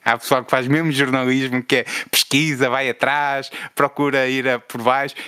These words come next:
Isso ainda existe, não é uma coisa do século vinte. Eh, e, e o Fumaça faz um trabalho porreiro e principalmente este trabalho que era há cinco anos atrás, é um, são cinco epi-, seis episódios, eh, Palestina, histórias de um país ocupado.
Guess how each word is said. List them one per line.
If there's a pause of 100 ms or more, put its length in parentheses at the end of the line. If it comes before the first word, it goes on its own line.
(120)
Isso
ainda
existe,
não
é
uma
coisa
do
século
vinte. (300)
Eh, (140)
e,
e
o
Fumaça
faz
um
trabalho
porreiro (340)
e
principalmente (540)
este
trabalho
que
era
há
cinco
anos
atrás,
é
um,
são
cinco
epi-,
seis
episódios, (340)
eh,
Palestina,
histórias
de
um
país
ocupado.